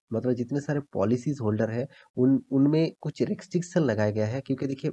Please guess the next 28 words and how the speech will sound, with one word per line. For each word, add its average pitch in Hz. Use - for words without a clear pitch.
एक 127
पहले 120
बताया 123
गया 127
था 127
कि 120
यहाँ -
पे 143
पहले 156
देख 147
लेते 143
हैं 165
पॉल-, 110
policy 135
not 160
eligible 143
under 117
policy 117
holder 127
special 110
quota। 101
तो -
actually -
एलआईसी 127
का 151
जो 143
आईपीओ 104
है, 110